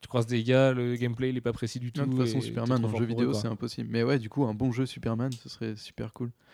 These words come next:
Speaker 2: Mais
Speaker 1: Ok.
Speaker 2: je vois pas, bah si, je pourrais dire Rocksteady, vu que c'est qu'on, qu'on réussit à bien travailler sur Batman, mais je sais pas vraiment, euh,
Speaker 1: Ouais.
Speaker 2: s'ils pourraient faire des trucs. Ou alors des mecs qu'on fait, comme Avalanche Studio, qu'on fait des jeux, euh, op-, open, euh,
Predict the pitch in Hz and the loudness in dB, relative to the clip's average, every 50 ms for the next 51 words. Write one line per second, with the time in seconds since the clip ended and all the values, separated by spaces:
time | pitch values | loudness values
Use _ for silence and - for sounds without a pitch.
0 | - _ - - 110 110 117 110 104 120 120 117 - 131 120 110 110 110 - - | -20 _ -2 0 2 4 2 2 2 2 0 2 2 2 2 0 -2 -4 -6 -6
1 | 139 127 113 - - 110 107 107 104 110 101 110 107 - - - 123 117 120 131 | -8 -10 -10 -10 -8 -8 -6 -6 -6 -6 -6 -6 -8 -8 -8 -8 -6 -4 -2 -2
2 | 120 113 101 - - 113 113 113 113 - 117 113 110 110 110 107 107 107 110 - | -2 -4 -6 -6 -8 -8 -8 -8 -8 -8 -6 -6 -4 -4 -4 -6 -6 -8 -8 -8
3 | 117 110 107 104 - - 113 110 110 110 107 - - 107 - - 113 113 113 113 | -8 -6 -6 -6 -6 -4 -4 -2 -2 -4 -6 -6 -8 -8 -8 -6 -4 -4 -4 -4
4 | - 139 135 131 113 110 101 - - 120 - 113 113 113 113 117 120 127 131 123 | -4 -6 -6 -4 -4 -6 -6 -8 -8 -6 -4 -2 -2 -2 -2 -2 -4 -4 -4 -6
5 | 110 104 - _ _ _ - - 117 107 104 90 - - - - - - - 117 | -8 -8 -10 _ _ _ -10 -6 -6 -4 -4 -6 -8 -14 -20 -20 -20 -14 -10 -10
6 | 110 - - 117 117 107 107 - - 120 117 113 110 107 104 110 - - 131 - | -10 -6 -4 -2 -2 -2 -4 -6 -8 -6 -6 -6 -6 -8 -10 -12 -10 -10 -10 -6
7 | - 123 127 127 139 143 139 123 120 117 120 123 - - 117 110 - - 113 110 | 0 2 4 4 6 4 4 4 2 2 2 2 0 -2 -6 -6 -6 -6 -6 -4
8 | - - 113 107 107 107 110 110 110 104 - - - 117 110 117 123 123 - - | -2 -2 0 2 2 2 4 2 2 0 -2 -4 -4 0 4 4 4 4 4 0
9 | 104 - - 110 101 104 98 95 104 113 107 101 101 104 - - - 117 107 - | -6 -8 -6 -6 -4 -4 -4 -4 -4 -4 -4 -4 -6 -8 -10 -8 -8 -6 -6 -4
10 | - 110 110 - - 110 104 101 101 95 92 | -2 -2 -2 0 0 0 2 2 0 -2 -4